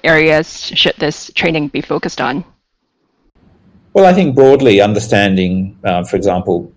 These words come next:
Speaker 2: climate change, you know, what it means, uh, for your business, what it means in your market, you know, understanding the Paris Agreement targets,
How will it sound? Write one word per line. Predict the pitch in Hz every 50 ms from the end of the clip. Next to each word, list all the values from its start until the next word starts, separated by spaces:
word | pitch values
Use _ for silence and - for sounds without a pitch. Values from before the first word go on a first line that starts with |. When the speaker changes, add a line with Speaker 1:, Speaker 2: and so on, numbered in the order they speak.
| - 107
Speaker 2:
climate | 113 - 98 90 92 90 87
change, | - - 95 92 95 95 95 101 101 98
you | - 90
know, | 90 87 85
what | 85 85 90 82 87
it | 78 90
means, | 92 90 90 90 87 87 87 85 - - - - _ -
uh, | 92 85 85 87
for | 85 - - 107 95
your | 92 87 82
business, | 80 - 101 92 - 92 87 87 - - -
what | - 85 80
it | 98 101 90
means | 90 87 87 85 85 87 -
in | 90 82
your | 85 82
market, | 82 87 90 87 87 87 - - 87 - - - - _
you | - 92 87
know, | 85 90
understanding | 87 82 85 - - 87 85 87 85 85 82
the | 92
Paris | - - 90 85 85 82 -
Agreement | 92 85 - 90 85 85 87 82 80 - -
targets, | - - 92 90 92 95 95 107 - - - - - -